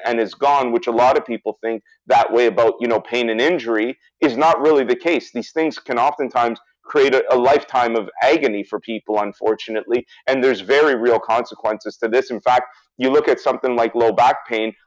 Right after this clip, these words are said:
uh, it's, it's the second cause to, um, uh, lost time at work.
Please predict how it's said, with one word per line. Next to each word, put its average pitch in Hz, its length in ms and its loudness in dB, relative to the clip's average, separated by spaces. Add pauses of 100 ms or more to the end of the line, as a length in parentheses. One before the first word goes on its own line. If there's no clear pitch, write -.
(120)
uh, - 160 0
it's, - 320 0
it's - 220 -2
the 123 100 -4
second 143 560 -2
cause 123 460 0
to, 117 260 4 (140)
um, 107 360 2 (520)
uh, - 60 0 (100)
lost 135 400 2
time 123 260 0
at 107 160 0
work. 120 300 2